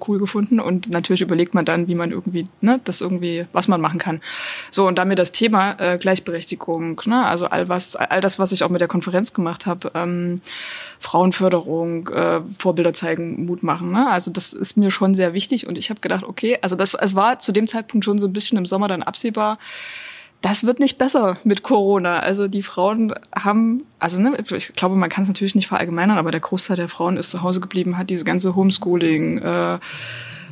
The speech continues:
Home alles irgendwie gemacht. Und, ähm, ja, da hab ich gedacht, wenn wir alle so die Nase voll haben von diesen ganzen Online-Konferenzen und Online-Meetings und Zoom-Augen haben, dann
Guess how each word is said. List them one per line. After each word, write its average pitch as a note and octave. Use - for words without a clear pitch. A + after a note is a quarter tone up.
Home A#3
alles G#3
irgendwie F#3
gemacht. F#3+
Und, F#3+
ähm, F#3
ja, A#3
da E3+
hab F3
ich F3
gedacht, G3+
wenn F#3
wir F3+
alle G3
so F#3+
die F#3+
Nase F3
voll G3
haben F3
von F3+
diesen F3
ganzen F3
Online-Konferenzen F3+
und F#3
Online-Meetings F#3+
und F#3+
Zoom-Augen G#3
haben, G3+
dann F#3